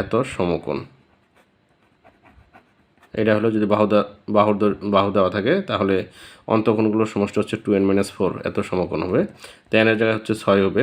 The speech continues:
বাহুর সংখ্যা ছয়, তাহলে দুই গুণ ছয় বিয়োগ চার, এত সমকোণ। তাহলে ছয় দুগুণে বারো, বারো থেকে চার বিয়োগ করলে আট, তাহলে আট সমকোণ। তার মানে বহুভুজটির অন্তঃকোণগুলোর সমষ্টি হচ্ছে আট সমকোণ।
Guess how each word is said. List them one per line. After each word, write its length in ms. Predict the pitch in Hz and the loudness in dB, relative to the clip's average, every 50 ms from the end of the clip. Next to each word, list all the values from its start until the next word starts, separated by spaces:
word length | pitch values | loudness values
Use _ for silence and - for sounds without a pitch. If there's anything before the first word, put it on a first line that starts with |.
| 196 214 - - | -2 -2 -4 -2
বাহুর 160 | 98 95 90 - | -2 -2 -2 -2
সংখ্যা 200 | 101 95 95 92 - | -2 -2 -2 -2 -2
ছয়, 180 | 95 101 139 170 175 | -2 -2 -2 -2 -4
তাহলে 200 | - - 87 92 90 90 | -8 -8 -6 -6 -8 -4
দুই 140 | - 95 95 92 | -2 -2 0 0
গুণ 120 | 95 98 98 95 101 - - | 0 0 0 0 -2 -6 -6
ছয় 260 | - 90 90 92 143 - - - - - - - _ _ _ 92 | -2 0 0 0 0 -2 -6 -16 -20 -20 -20 -20 _ _ _ -4
বিয়োগ 260 | 92 98 98 95 92 92 - - | 0 2 2 2 0 -2 -2 0
চার, 180 | 95 82 - - - - - - | 0 0 0 -2 -8 -12 -12 -12
এত 80 | 90 - 98 95 - | -6 -4 -6 -6 -4
সমকোণ। 380 | - 87 87 82 78 82 80 78 78 - - - - - - - _ _ | -4 -2 -2 -2 -2 -4 -4 -4 -6 -8 -16 -20 -20 -20 -20 -20 _ _
তাহলে 180 | _ - 95 92 - | _ -6 -6 -6 -2
ছয় 120 | - 104 101 | 0 2 2
দুগুণে 140 | 101 101 98 95 | 4 2 4 4
বারো, 140 | 98 95 113 123 107 | 4 4 4 4 4
বারো 140 | 98 92 98 95 - | 4 4 4 2 0
থেকে 120 | 98 98 95 - | -4 -4 -2 -2
চার 100 | 101 90 90 | -2 -2 -2
বিয়োগ 140 | 92 92 92 92 | -2 -4 -4 -2
করলে 140 | 98 95 85 82 78 | -2 0 0 0 0
আট, 120 | - - - - - _ _ _ _ _ _ _ _ - _ _ | -2 -6 -18 -20 -20 _ _ _ _ _ _ _ _ -20 _ _
তাহলে 180 | - 87 90 87 92 | -10 -8 -6 -4 -4
আট 80 | 101 104 - - | -4 -6 -8 -10
সমকোণ। 420 | - - 90 82 - - - 69 57 - - _ _ _ _ _ _ _ _ _ _ - _ _ _ _ _ _ - - - _ _ | -8 -4 -4 -4 -6 -6 -8 -10 -10 -10 -14 _ _ _ _ _ _ _ _ _ _ -20 _ _ _ _ _ _ -20 -20 -20 _ _
তার 100 | - 95 104 | -2 0 2
মানে 120 | 104 101 104 101 98 | 2 2 2 0 0
বহুভুজটির 500 | 101 101 98 98 98 - - 117 147 180 185 - - - _ - - - - | 0 0 0 -2 -4 -4 -2 -2 -2 -2 -4 -10 -18 -20 _ -20 -10 -4 -4
অন্তঃকোণগুলোর 520 | 101 98 - 104 98 104 101 98 98 101 - | -4 -2 0 0 0 0 0 0 -2 -4 -4
সমষ্টি 280 | - 101 98 101 - - 101 | -4 -6 -6 -6 -4 -4 -4
হচ্ছে 160 | 101 - - 143 - - | -4 -2 -4 -4 -2 -2
আট 80 | 90 90 - | -2 -2 -4
সমকোণ। 300 | - 90 85 82 82 78 | -6 -6 -6 -4 -6 -8